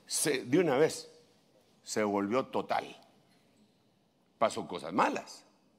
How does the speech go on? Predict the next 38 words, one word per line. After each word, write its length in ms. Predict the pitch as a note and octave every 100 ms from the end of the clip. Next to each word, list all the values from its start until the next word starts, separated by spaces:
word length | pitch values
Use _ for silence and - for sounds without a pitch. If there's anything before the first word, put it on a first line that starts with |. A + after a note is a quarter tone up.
| _ _ _ _ _ -
pero 200 | D3+ E3
también 340 | E3+ D3 C3+ E3+
pasaron 360 | F3 G#3 D3
cosas 280 | G#2 G2 F#2
buenas. 500 | D#3+ C4+ - - - _ _ _ _ _ _ _ -
Entonces, 480 | A#2 D3 E3 G3+ D#3 B2+
en 160 | B2
lo, 140 | A#2+ -
en 140 | A2
todos 140 | E3+ G3+
los 120 | G#3
banquetes 540 | D#3 A#2+ F3+ F#3 G3
yo 120 | D#3
miro 360 | D#3 F#3 B3 A#3+ - _ _ _ _ -
que 100 | -
pasan 300 | A#2+ A#2+ C3+
cosas 260 | B2+ C3
buenas 260 | B2 D#3 D3+
y 40 |
cosas 280 | - G#2 G2+
malas, 340 | B2 F#3 A2+ -
pero 140 | A2
como 180 | F#2 F#2+
nosotros 240 | F#2 C3 D#3+
lo 100 | D3+
que 120 | G#2
queremos 320 | G2 A#2+ F3+
ministrar 440 | D3+ G2+ - F3
es 40 | F#3+
lo 100 | G#2
bueno, 360 | F2+ C4 B3+ - _ _ _ _ - -
pero 160 | D3+
tenemos 320 | A2 A2 B2+
que 100 | -
advertir 440 | A#2+ G#2+ F#2 D#3+ A#3
de 120 | A3+
lo 100 | F#2+
malo. 360 | G2 A3+ A#3+